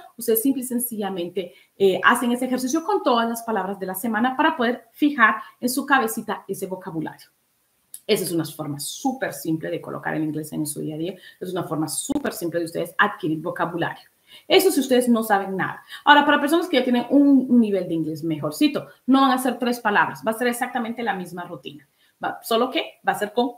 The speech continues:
oraciones. Entonces, ustedes van a escoger las tres oraciones y durante todo el día las van a ir leyendo, las van a ir escuchando, las van a ir leyendo en voz alta. Que si les pueden utilizar en frases o en palabras, si ustedes están en Estados Unidos o hablan con personas o tienen acceso a personas que hablen,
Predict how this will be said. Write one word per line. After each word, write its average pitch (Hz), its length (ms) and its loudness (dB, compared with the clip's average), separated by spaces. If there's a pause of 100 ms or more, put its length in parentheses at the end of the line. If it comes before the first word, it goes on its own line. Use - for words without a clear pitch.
oraciones. - 640 -6
Entonces, 160 280 -10
ustedes 190 320 -2
van 196 120 -2
a 196 40 -4
escoger 175 360 -8
las 151 220 -8
tres 233 200 -2
oraciones 214 560 -2
y - 60 -2
durante 170 220 -2
todo 226 220 -4
el 220 80 -2
día 196 100 -4
las 170 160 -4
van 175 180 -4
a 202 40 -4
ir 196 80 -6
leyendo, 160 440 -2
las 165 180 -4
van 180 160 -4
a 208 40 -4
ir 202 80 -4
escuchando, 165 580 -2 (220)
las 185 160 -8
van 202 140 4
a 202 40 2
ir 202 100 0
leyendo 190 360 0
en 175 120 -4
voz 175 340 -4
alta. 165 520 0 (360)
Que 202 240 6
si 220 100 -2
les 196 140 2
pueden 220 240 4
utilizar 202 400 4
en 196 120 0
frases 180 380 2
o 180 80 -4
en 165 80 -2
palabras, 165 380 4
si 185 60 -10
ustedes 180 260 -2
están 175 220 -2
en 170 40 -4
Estados 175 340 -4
Unidos 156 320 -4
o 160 140 2
hablan 185 300 2
con 180 180 -6
personas 170 460 -6
o 147 60 -16
tienen 165 200 -8
acceso 175 300 -12
a 170 40 -12
personas 170 300 -8
que - 80 -14
hablen, 196 220 0